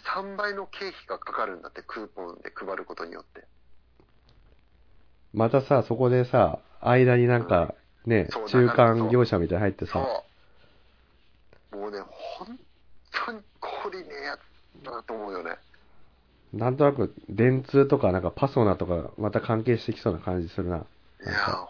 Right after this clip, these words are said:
Speaker 1: ほんともうなんか、な-、いわゆる中抜きって言われてるやつだよ。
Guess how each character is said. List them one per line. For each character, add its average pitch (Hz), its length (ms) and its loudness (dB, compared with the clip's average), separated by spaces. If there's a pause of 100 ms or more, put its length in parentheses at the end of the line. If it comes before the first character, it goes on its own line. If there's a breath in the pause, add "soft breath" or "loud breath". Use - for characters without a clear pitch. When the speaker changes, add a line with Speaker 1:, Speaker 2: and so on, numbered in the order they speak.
(120)
Speaker 1:
ほ 127 60 -14
ん 117 60 -16
と 110 100 -12
も 104 120 -10
う 95 40 -10
な 95 100 -10
ん 98 40 -12
か、 - 80 -10 (120)
な-、 101 120 -8 (180)
い 117 40 -10
わ 120 100 -8
ゆ 131 80 -10
る 104 100 -12
中 98 300 -6
抜 107 160 -10
き - 140 -18
っ - 20 -20
て - 120 -20
言 110 80 -8
わ 101 60 -8
れ 104 60 -8
て 107 120 -12
る 104 80 -10
や 101 100 -10
つ - 120 -20
だ 90 120 -10
よ。 - 80 -12